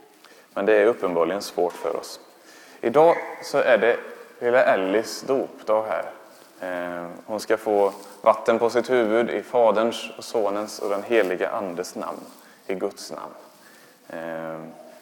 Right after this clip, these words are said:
vi ska få en grundligare genomgång av det här med dopet en annan gång,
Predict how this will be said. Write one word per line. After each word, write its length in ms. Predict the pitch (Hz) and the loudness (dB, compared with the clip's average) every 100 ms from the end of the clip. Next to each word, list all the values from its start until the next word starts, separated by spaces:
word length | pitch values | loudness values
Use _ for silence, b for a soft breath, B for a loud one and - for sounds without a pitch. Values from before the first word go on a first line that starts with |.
| - | -8
vi 100 | 92 | -4
ska 160 | 98 | -2
få 160 | 95 107 | 0 2
en 120 | 95 | 2
grundligare 440 | 101 113 95 92 101 | 4 4 4 2 2
genomgång 400 | 104 92 92 98 | 2 0 -2 0
av 100 | 101 | -2
det 60 | |
här 100 | 98 | -2
med 140 | 98 101 | -2 0
dopet 380 | 98 - 107 | 0 0 -4
en 80 | 110 | -2
annan 260 | 110 98 107 | -2 -2 -2
gång, 200 | 110 | -2